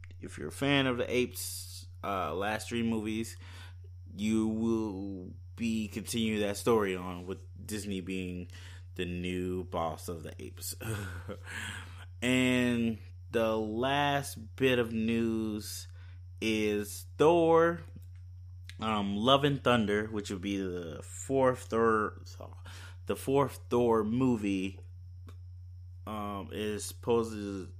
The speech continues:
begin shooting, uh, early twenty twenty, um, which is weird 'cause I think that's the last movie to come out in that series of movies in Phase Four.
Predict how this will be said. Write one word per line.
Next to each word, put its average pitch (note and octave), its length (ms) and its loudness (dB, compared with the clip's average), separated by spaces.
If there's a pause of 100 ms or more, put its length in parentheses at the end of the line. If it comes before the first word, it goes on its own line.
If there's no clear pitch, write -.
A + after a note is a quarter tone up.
(120)
begin B2+ 420 0
shooting, A2+ 840 2 (540)
uh, D#2+ 280 -4 (200)
early C#3+ 600 6
twenty B2+ 400 0
twenty, G#2 500 -6 (1300)
um, F2 420 -10 (400)
which D3+ 160 -4
is D3 100 2
weird D3+ 300 4
'cause B2 100 0
I A#2 60 4
think B2+ 220 -4
that's A#2 180 0
the A2+ 80 0
last A2 420 2
movie G#2 360 0
to F#2+ 80 0
come F#2 320 -4
out - 560 -2 (680)
in A2+ 520 0
that A2+ 260 -2
series B2+ 1040 -2 (1080)
of F#2+ 640 -2
movies G#2+ 920 0
in A2 240 -2
Phase G#2+ 460 0
Four. A2+ 640 -2